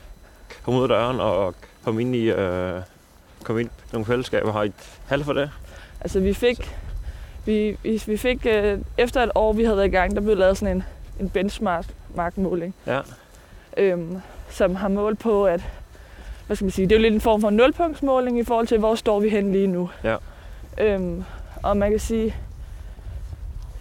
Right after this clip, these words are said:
Speaker 2: øh, vi, vi ligger, øh, lidt under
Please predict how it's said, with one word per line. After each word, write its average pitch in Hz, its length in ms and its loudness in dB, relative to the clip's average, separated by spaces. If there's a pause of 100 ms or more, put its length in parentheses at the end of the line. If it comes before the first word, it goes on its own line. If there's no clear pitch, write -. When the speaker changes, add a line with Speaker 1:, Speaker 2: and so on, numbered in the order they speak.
(400)
Speaker 2:
øh, 117 280 0
vi, - 100 0
vi 220 160 2
ligger, 262 420 2 (360)
øh, 196 180 0
lidt 226 200 4
under 196 240 2